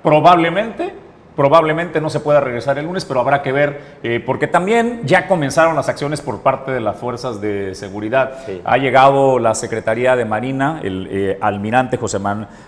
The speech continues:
Speaker 1: José Rafael Ojeda Durán, a tomar el control y, este, regresar la paz. Entonces probablemente puedan regresar. Pero bueno, Lalo,
Speaker 2: Yo
Speaker 1: vamos a los
Speaker 2: espero.
Speaker 1: temas. ¿Qué nos tienes para el día de hoy?
Speaker 2: Pues nada, tenemos un poquito de aquí de Manzanillo, que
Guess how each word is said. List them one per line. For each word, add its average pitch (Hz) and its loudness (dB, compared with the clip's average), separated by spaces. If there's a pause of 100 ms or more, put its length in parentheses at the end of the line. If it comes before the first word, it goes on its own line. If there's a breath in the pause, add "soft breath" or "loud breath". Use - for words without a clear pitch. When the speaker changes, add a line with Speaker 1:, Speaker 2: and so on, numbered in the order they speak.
(100)
Speaker 1:
José 120 0
Rafael 135 2
Ojeda 127 0
Durán, 143 -2
a 139 -4
tomar 135 2
el 123 -4
control 143 0
y, 143 -2
este, 110 -4 (120 loud breath)
regresar 165 2
la 127 2
paz. - -2
Entonces 147 -4
probablemente 143 4
puedan 143 2
regresar. 131 0
Pero 190 2
bueno, 262 6
Lalo, 254 4
Speaker 2:
Yo 151 0
Speaker 1:
vamos 285 4
a 220 10
los 196 2
Speaker 2:
espero. 262 4
Speaker 1:
temas. 208 4
¿Qué - 2
nos 214 0
tienes 214 2
para 170 0
el 175 -2
día 190 2
de 185 4
hoy? 151 4
Speaker 2:
Pues 156 0
nada, 185 4
tenemos 202 -4
un 208 -8
poquito 220 0
de 214 4
aquí 214 -4
de 214 2
Manzanillo, 226 0
que - -8